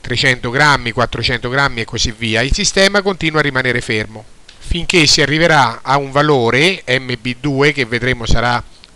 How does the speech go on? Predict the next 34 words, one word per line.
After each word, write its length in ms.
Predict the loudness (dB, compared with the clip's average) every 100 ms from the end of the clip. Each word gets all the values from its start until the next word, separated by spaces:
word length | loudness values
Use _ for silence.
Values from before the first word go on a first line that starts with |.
| -14
un 180 | -10
chilo 420 | -6 -2 0 0 0
e 80 |
ottanta, 680 | -4 -2 -2 -2 -4 -4 -4 -4 -12 -20 -20 -16
in 140 | -10 -4
corrispondenza 720 | -2 -2 -2 0 2 2 0
del 160 | 0
quale 440 | 2 4 6 6 4
il 240 | 2 -2
sistema 720 | -4 -4 2 4 4 2 0
inizierà 520 | -2 -6 -4 -2 2 2
a 40 |
muoversi 480 | 2 0 0 -2 -2
verso 300 | -2 -2 0
destra 400 | 2 2 -2 -6
stavolta. 520 | -6 -4 -6 -8 -12 -12 -18 -20 -20 -20 -4
E 160 | 0 0
superando 640 | 0 2 4 4 2 -2
questo 320 | 0 0 0
valore 440 | 0 2 4 4 2
M 140 | -2
B 140 | -4 -4
due, 340 | -4 -2 0
un 120 | 0
chilo 240 | -2 -4 0
e 40 |
ottanta, 480 | 0 2 0 2 0
il 120 | 0
sistema 540 | -2 -2 0 0 2 0
si 100 | 0
muoverà 500 | -2 0 2 2 0 -12 -18
a 160 | -8 -4
destra 480 | 0 0 -2 -2 0
anche 400 | 0 0 -2 -2